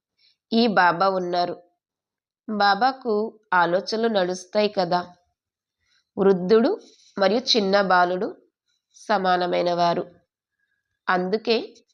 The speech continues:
ఇతని నడవడిక కూడా చిన్న పిల్లల వలె ఉంటుంది. వృద్ధుడు,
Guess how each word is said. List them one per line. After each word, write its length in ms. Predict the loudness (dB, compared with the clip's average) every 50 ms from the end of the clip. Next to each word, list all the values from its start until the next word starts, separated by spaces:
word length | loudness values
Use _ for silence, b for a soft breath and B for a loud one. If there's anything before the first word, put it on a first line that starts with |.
| _ _ _ _ _ _ _ _ _ -2
ఇతని 300 | 0 0 2 2 2 2
నడవడిక 520 | 2 2 2 4 4 4 2 2 0 -2
కూడా 400 | -2 0 0 0 0 0 -2 -6 -12 _ _ _ _ _ _ -4 -2
చిన్న 200 | 0 2 2 2
పిల్లల 380 | 0 2 2 2 4 6 6 6
వలె 240 | 6 4 4 4 4
ఉంటుంది. 680 | 4 2 2 0 0 0 0 2 0 0 -2 -4 -6 -16 _ _ _ _ _ _ _ _ _ _ _ _ _ _ _ _ _ _ _ _ _ 0
వృద్ధుడు, 720 | 2 2 2 2 2 2 2 4 4 2 0 -2 -10 -18